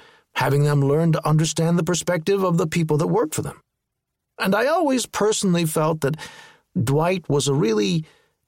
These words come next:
deep and kind, ultimately good character. I've chimed in on Twitter multiple times when people think that Dwight would have voted for Trump,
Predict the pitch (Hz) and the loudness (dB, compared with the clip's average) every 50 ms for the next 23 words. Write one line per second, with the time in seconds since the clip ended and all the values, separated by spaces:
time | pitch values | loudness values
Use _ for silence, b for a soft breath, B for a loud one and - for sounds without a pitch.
0 | - 107 113 175 202 208 202 156 - - - - - _ _ _ _ - 104 90 | -4 -2 0 0 -2 -2 -2 -4 -6 -8 -8 -8 -10 _ _ _ _ -8 -8 -6
1 | - - - - 151 165 170 170 165 160 165 170 156 156 - - - _ _ _ | -6 -4 -4 -2 0 0 0 2 2 2 2 2 0 -2 -4 -8 -12 _ _ _
2 | _ _ _ _ _ - - - 269 277 - 240 240 220 208 214 196 160 156 - | _ _ _ _ _ -6 -2 -2 -2 0 0 0 0 2 2 2 2 0 0 0
3 | 165 196 196 160 156 - - 113 92 82 - - - - - - - _ _ _ | 0 2 2 0 0 -2 -2 -4 -2 -2 -4 -6 -10 -14 -16 -16 -18 _ _ _
4 | _ _ _ _ _ _ _ _ _ _ _ _ _ _ _ _ _ - - 180 | _ _ _ _ _ _ _ _ _ _ _ _ _ _ _ _ _ -4 -2 -2
5 | 233 240 254 - - - 285 294 311 269 233 190 208 202 185 170 151 143 127 120 | -2 -2 -4 -6 -4 -2 0 0 2 2 2 2 2 2 2 2 0 0 0 -2
6 | - - - - 156 160 143 123 110 107 110 123 147 170 156 151 - 131 117 104 | -4 -4 -2 0 0 2 2 2 2 0 0 0 0 0 -2 -2 -2 -2 -2 -2
7 | - - 117 131 123 113 107 98 95 90 - - - - 123 123 123 123 120 - | -2 -4 -2 -2 0 0 0 0 -2 -2 -4 -6 -4 -2 0 0 0 0 0 0
8 | 160 160 156 147 139 131 131 - 151 147 143 - 127 113 104 - - - 101 101 | 0 0 0 0 0 -2 0 0 0 0 0 0 0 -2 -2 -4 -6 -4 -2 0
9 | 117 131 139 135 - - 123 135 123 117 98 92 107 123 135 131 117 - - 104 | 0 0 -2 -2 -2 -2 0 2 2 0 0 0 0 0 0 0 -2 -2 -2 -4
10 | - - - - 147 185 220 240 | -2 -2 -2 0 0 0 0 -2